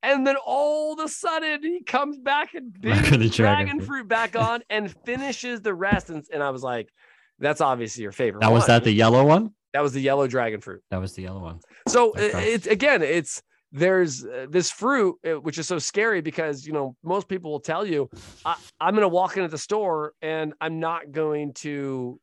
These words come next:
Speaker 1: pick this up because I don't know what to do with it."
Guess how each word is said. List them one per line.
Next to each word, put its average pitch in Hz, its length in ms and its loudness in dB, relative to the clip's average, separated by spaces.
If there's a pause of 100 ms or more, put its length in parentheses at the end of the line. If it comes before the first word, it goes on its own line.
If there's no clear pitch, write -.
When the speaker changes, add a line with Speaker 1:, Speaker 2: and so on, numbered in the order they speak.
(100)
Speaker 1:
pick 175 160 -14
this 151 220 -6
up 220 220 4
because 165 180 -4
I 170 80 2
don't 185 260 2
know 196 100 4
what 180 200 2
to 156 80 -6
do 208 300 -6
with 240 200 -6
it." 95 140 -12